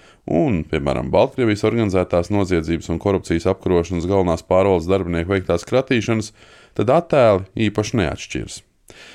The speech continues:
Baltkrieviju var uzskatīt par daļēji okupētu arī tāpēc, ka Aleksandrs Lukašenko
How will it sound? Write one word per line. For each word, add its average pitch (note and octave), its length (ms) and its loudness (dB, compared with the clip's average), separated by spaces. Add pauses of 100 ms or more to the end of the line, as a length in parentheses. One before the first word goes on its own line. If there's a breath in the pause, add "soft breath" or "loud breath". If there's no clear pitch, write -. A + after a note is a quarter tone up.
(180 loud breath)
Baltkrieviju B2+ 540 4
var A#2 100 4
uzskatīt A#2+ 400 0
par A2 160 2
daļēji A#2 400 2
okupētu A#2 480 0
arī A2 160 2
tāpēc, C3 400 0
ka A#2 140 -2 (180)
Aleksandrs A2+ 560 -2
Lukašenko C3 720 0